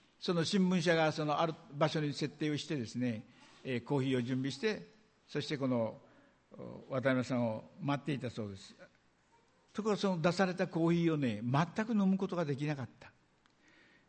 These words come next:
自分の父親を殺した、何十年前に殺したところの、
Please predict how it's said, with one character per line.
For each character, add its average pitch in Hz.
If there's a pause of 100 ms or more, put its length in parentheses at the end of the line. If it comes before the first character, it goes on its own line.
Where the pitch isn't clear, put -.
(100)
自 151
分 175
の 165
父 180
親 165
を 160 (120)
殺 165
し -
た、 160
何 160
十 160
年 160
前 156
に 156
殺 160
し -
た 160
と 160
こ 156
ろ 160
の、 185